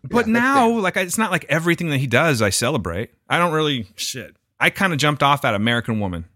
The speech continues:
Speaker 1: I'm like, "Okay, I'm done with Lenny Kravitz." Really, his, it was the two albums I liked was Mama Said and Are You
Speaker 2: That's
Speaker 1: Gonna
Speaker 2: a
Speaker 1: Go
Speaker 2: good
Speaker 1: My
Speaker 2: album.
Speaker 1: Way? Those two albums I think are
Speaker 2: That's a
Speaker 1: classics.
Speaker 2: good,
Speaker 1: They're
Speaker 2: that's,
Speaker 1: fucking
Speaker 2: wait,
Speaker 1: great.
Speaker 2: is Are You Gonna Go, you didn't like It Ain't Over Till It's Over?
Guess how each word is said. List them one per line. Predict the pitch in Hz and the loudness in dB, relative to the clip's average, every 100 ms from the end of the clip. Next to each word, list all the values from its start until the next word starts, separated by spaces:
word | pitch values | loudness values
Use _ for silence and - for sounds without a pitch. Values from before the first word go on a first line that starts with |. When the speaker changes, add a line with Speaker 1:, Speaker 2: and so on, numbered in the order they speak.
| - | -12
Speaker 1:
I'm | 143 | -8
like, | 165 | -8
"Okay, | 151 | -6
I'm | 104 | -4
done | 90 82 | -4 -8
with | 82 | -10
Lenny | 80 80 | -12 -12
Kravitz." | 76 76 - - _ _ _ _ _ _ _ _ _ - | -14 -16 -18 -20 _ _ _ _ _ _ _ _ _ 0
Really, | 185 226 226 | 4 6 4
his, | 202 - | 2 0
it | 156 | -2
was | 160 | -2
the | 139 | -2
two | 220 214 | 0 2
albums | 196 | 2
I | 180 | 2
liked | 175 175 | 2 0
was | 151 | 0
Mama | 131 151 170 | 2 4 4
Said | 160 165 147 143 139 _ _ _ | 0 -2 -2 -2 -6 _ _ _
and | 127 120 117 | -2 0 0
Are | 120 | 0
You | |
Speaker 2:
That's | 113 | 0
Speaker 1:
Gonna | 107 | 0
Speaker 2:
a | |
Speaker 1:
Go | 104 | 0
Speaker 2:
good | |
Speaker 1:
My | 98 | 0
Speaker 2:
album. | 90 80 | -2 -6
Speaker 1:
Way? | 76 | -4
Those | 139 165 156 | 0 2 2
two | 170 | 2
albums | 143 123 110 | 2 2 0
I | 107 | -2
think | 110 | -2
are | 95 | -6
Speaker 2:
That's | 95 | -4
a | 110 123 95 | -2 -2 -6
Speaker 1:
classics. | - | -8
Speaker 2:
good, | 156 104 - _ _ _ - | -6 -6 -12 _ _ _ -2
Speaker 1:
They're | 139 | 0
Speaker 2:
that's, | 165 | 0
Speaker 1:
fucking | 170 | 2
Speaker 2:
wait, | 196 165 - | 4 2 0
Speaker 1:
great. | 127 - _ _ _ _ _ | -6 -6 _ _ _ _ _
Speaker 2:
is | 170 | 2
Are | 294 381 | 4 4
You | |
Gonna | 330 226 | 4 4
Go, | 233 185 165 | 2 2 -2
you | 170 208 | -2 0
didn't | 214 | 2
like | 190 185 - _ | 4 2 -2 _
It | 156 170 | 0 0
Ain't | 160 | 2
Over | 160 160 | 2 0
Till | 165 151 | 0 0
It's | 143 | 2
Over? | 156 190 | 0 0